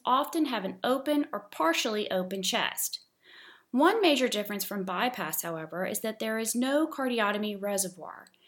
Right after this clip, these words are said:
meaning that any blood lost outside of the ecmo circuit, say from bleeding, chest wounds, et cetera, cannot be salvaged or returned back to the patient. Another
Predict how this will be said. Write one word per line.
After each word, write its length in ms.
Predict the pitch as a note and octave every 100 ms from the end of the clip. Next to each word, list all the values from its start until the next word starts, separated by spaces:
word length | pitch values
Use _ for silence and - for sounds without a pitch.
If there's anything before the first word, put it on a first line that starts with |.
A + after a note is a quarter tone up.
| _
meaning 320 | B3+ C#4 D4 C#4+
that 180 | A#3 -
any 240 | C#4+ F4
blood 340 | F#4+ D#4+ D4+ D4
lost 300 | A#3 A3 -
outside 520 | G3+ - - G3 B3
of 80 | D4
the 100 | E4
ecmo 400 | C#4 D4 A#3+ F#3
circuit, 560 | F#3 D#3 - F#3 - - _
say 420 | - B3 B3 B3 -
from 200 | A3 F#3+
bleeding, 520 | G3+ A3+ A#3+ B3+ C4
chest 340 | C4 A#3+ A#3+ B3
wounds, 280 | B3 A#3+
et 100 | A#3
cetera, 480 | - A3+ A3 A3+ A3+ - _ _ -
cannot 440 | C4+ E4 F4+ -
be 100 | D4
salvaged 560 | C4 B3 A#3 A#3 A#3+ -
or 120 | B3+
returned 520 | C4+ C#4+ A#3+ A3+ A3 G#3
back 200 | F3 F3
to 100 | F#3
the 80 | F#3
patient. 460 | A#3+ A3 - - - _ _ _ _ - - - - -
Another 380 | C4 C#4 F4+